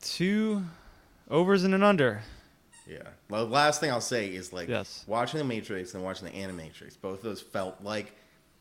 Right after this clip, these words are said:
Speaker 2: as I was saying, they were, like, the Matrix universe. They were, like,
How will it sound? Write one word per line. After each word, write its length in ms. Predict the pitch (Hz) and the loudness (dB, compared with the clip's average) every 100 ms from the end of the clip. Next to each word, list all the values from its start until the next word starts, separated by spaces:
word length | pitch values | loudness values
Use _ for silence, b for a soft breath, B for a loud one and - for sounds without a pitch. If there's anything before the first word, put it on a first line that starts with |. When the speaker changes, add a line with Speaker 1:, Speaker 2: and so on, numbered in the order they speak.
| _ | _
Speaker 2:
as 140 | 104 101 | -8 -4
I 120 | 101 | -4
was 140 | 98 | -4
saying, 220 | 117 107 | -4 -6
they 120 | 90 87 | -6 -6
were, 140 | 90 | -6
like, 280 | 87 87 85 - 78 | -6 -8 -12 -16 -10
the 80 | 92 | -6
Matrix 540 | 98 104 98 - - | -2 -4 -4 -10 -8
universe. 580 | 107 107 98 82 76 - | -8 -6 -8 -8 -10 -10
They 100 | 85 | -10
were, 80 | 82 | -8
like, 200 | 82 85 | -8 -10